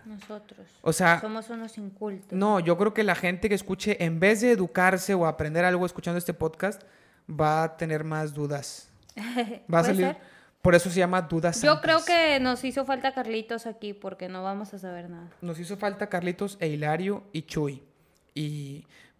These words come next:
Speaker 2: pronto más episodios con Hilario, pronto más episodios con Chuy. Y vienen más, vienen más personalidades.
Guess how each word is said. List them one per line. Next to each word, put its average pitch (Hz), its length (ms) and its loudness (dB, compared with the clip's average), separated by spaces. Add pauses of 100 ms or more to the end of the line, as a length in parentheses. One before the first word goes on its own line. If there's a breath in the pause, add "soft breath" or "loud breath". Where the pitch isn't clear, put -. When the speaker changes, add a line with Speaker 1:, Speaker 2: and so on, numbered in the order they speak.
Speaker 2:
pronto 175 360 4
más 180 180 2
episodios 175 360 -2
con 175 180 -2
Hilario, 185 520 2 (100)
pronto 165 240 -6
más 170 100 -2
episodios 165 320 -8
con 156 160 -8
Chuy. 214 380 -2 (240 soft breath)
Y 160 80 0
vienen 170 260 2
más, 160 400 -4
vienen 170 240 -2
más - 580 -4 (280 soft breath)
personalidades. 165 1040 2